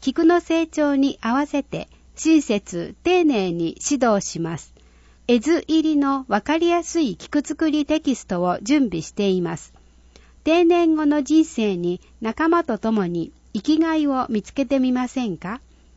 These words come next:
定員は三人。年会費は三千円。大会会費三千円。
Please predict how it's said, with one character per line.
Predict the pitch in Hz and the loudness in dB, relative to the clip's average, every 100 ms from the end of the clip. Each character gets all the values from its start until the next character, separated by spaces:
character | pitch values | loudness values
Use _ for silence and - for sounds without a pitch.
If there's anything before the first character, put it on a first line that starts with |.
| _ - - | _ -20 -2
定 | 311 339 339 | 2 4 6
員 | 330 311 294 | 6 4 2
は | 269 - | 0 -4
三 | - 240 269 277 | -2 2 4 6
人。 | 269 170 180 _ _ _ _ 240 | 4 0 -6 _ _ _ _ -2
年 | 285 339 | 2 2
会 | - 349 294 | 2 0 0
費 | 208 175 | -2 -2
は | 160 - | -2 -6
三 | - - 269 302 | -8 0 2 2
千 | 285 269 254 | 2 0 0
円。 | 226 202 196 - _ _ _ - - | 0 -2 -4 -16 _ _ _ -12 -2
大 | 277 349 | 0 0
会 | 330 330 320 | 0 -2 -2
会 | 302 285 | -2 -2
費 | 185 156 170 - | -4 -8 -12 -14
三 | - 247 277 | -2 2 2
千 | - 262 247 233 | 2 -2 0 0
円。 | 208 202 214 | 0 -2 -6